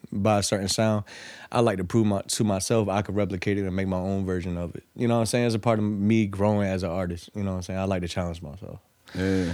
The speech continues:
Speaker 1: So, like, even now, like, we talk about this house album, but I got three actual rap albums that I'm about to drop before the house album even come. And them shits ain't even done. But the house album been done.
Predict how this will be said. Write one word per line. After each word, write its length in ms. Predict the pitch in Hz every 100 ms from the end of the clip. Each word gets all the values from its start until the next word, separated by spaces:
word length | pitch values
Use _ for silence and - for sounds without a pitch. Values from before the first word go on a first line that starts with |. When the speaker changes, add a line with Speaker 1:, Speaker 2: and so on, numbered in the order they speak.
| 87 -
Speaker 1:
So, 200 | - 113
like, 360 | 104 101 95 -
even 360 | - 160 156 123
now, 300 | 135 147 139
like, 260 | 120 117 107
we 120 | 151
talk 180 | 151 127
about 140 | 117
this 140 | 107
house 220 | 120 147 131
album, 280 | 117 107 95
but 260 | 104 90 -
I 80 | 139
got 240 | 120 82
three 600 | - 113 131 147 127 120 127
actual 540 | 113 120 - 110 98
rap 320 | 92 135 -
albums 380 | 113 113 107 98
that 100 | 104
I'm 80 | 107
about 160 | 107
to 80 | 98
drop 240 | 87 104 87
before 240 | 92 117
the 100 | 107
house 220 | 107 101
album 300 | 104 98 98
even 240 | 98 92 87
come. 280 | 104 90 - - - - - -
And 200 | 95 107
them 120 | 135
shits 200 | 113 98
ain't 140 | 110 113
even 180 | 110 101
done. 280 | 135 110 85 - _ 143 -
But 180 | 101 101
the 80 | 98
house 260 | 123 120
album 260 | 117 104 92
been 260 | 110 131
done. 280 | 110 101 90